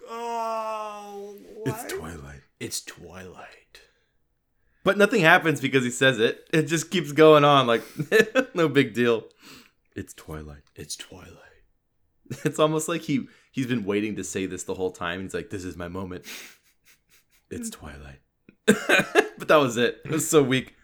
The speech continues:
Speaker 2: The delivery was poor.
Speaker 1: Yeah, it was.
Speaker 2: <laughs>
Speaker 1: But, so yeah, they're just saying, like, so Charlie will be home in a few minutes.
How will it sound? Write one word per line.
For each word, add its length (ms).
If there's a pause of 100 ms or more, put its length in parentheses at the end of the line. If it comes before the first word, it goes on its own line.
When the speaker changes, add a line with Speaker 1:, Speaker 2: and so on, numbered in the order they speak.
(640)
Speaker 2:
The 80
delivery 480
was 180
poor. 500 (220)
Speaker 1:
Yeah, 420
it 80
was. 320
Speaker 2:
<laughs> 40 (1900)
Speaker 1:
But, 260 (240)
so 220
yeah, 240
they're 200
just 180
saying, 280
like, 140
so 220
Charlie 260
will 60
be 100
home 260
in 80
a 40
few 200
minutes. 640